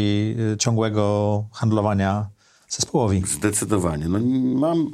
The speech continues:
Speaker 2: absolutną pewność, że to jest niemożliwe, że zresztą udział w tych networkingach można znacząco,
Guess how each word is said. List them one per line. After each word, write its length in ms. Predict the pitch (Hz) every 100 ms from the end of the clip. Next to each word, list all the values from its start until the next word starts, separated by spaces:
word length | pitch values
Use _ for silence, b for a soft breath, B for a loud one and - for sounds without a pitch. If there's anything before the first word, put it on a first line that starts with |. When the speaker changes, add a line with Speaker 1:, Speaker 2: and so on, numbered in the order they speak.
| -
Speaker 2:
absolutną 800 | - - 156 160 156 151 143 127 - _
pewność, 520 | 220 156 107 104 95
że 100 | 101
to 100 | 123
jest 140 | 117
niemożliwe, 800 | 123 131 131 135 143 139 120 104
że 200 | 92 95 B B B B B B _ -
zresztą 300 | - 101 90
udział 500 | - 107 117 101 95
w 180 | 90 -
tych 180 | -
networkingach 960 | 101 98 101 98 - 101 98 95 92 - - -
można 360 | - 101 95 101
znacząco, 1120 | - 95 104 104 - 113 104 95 85 87